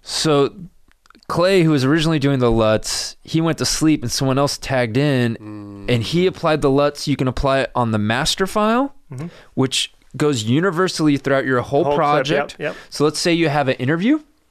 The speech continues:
Speaker 2: Yeah.
Speaker 1: and you apply it on the master file of the interview. And if that interview pops up ten times,
Speaker 2: It's gonna
Speaker 3: It's on
Speaker 2: apply.
Speaker 3: everything,
Speaker 1: it's gonna
Speaker 3: yeah.
Speaker 1: apply it.
Speaker 2: Yeah.
Speaker 1: Or you can do it, s-, I forget what the proper name is,
Speaker 3: Just on that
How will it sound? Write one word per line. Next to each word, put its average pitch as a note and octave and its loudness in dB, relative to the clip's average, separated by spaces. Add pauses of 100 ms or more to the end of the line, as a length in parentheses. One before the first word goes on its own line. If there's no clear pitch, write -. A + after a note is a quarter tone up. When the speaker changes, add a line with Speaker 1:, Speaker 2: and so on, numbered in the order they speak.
(160)
Speaker 2:
Yeah. A2 -4
Speaker 1:
and D3 2
you D3+ 4
apply D#3+ 0
it D#3+ 2
on D#3 2
the A#2+ 0
master C#3 -2
file D3 0
of C3 -4
the C3+ -2
interview. E3 0
And D3 0
if B2 -4
that D#3 -2
interview F#3 -2
pops - -4
up E3 -2
ten D3+ -4
times, F3+ -4
Speaker 2:
It's - -12
gonna A#2+ 0
Speaker 3:
It's G2 -8
on B2+ -8
Speaker 2:
apply. D#3 0
Speaker 3:
everything, D#3+ -2 (140)
Speaker 1:
it's - 0
gonna E3 0
Speaker 3:
yeah. C3+ -2
Speaker 1:
apply D#3+ 2
it. - -8
Speaker 2:
Yeah. A2+ -2 (260)
Speaker 1:
Or B3+ 2
you G#3 2
can D#3 0
do D3+ 2
it, D3+ -2 (220)
s-, - -4 (120)
I B2 -2
forget C#3+ -2
what D#3+ 0
the C3 0 (140)
proper C#3+ 0
name C3+ 2
is, G2+ 0
Speaker 3:
Just - -4
on F#3 2
that G3+ 0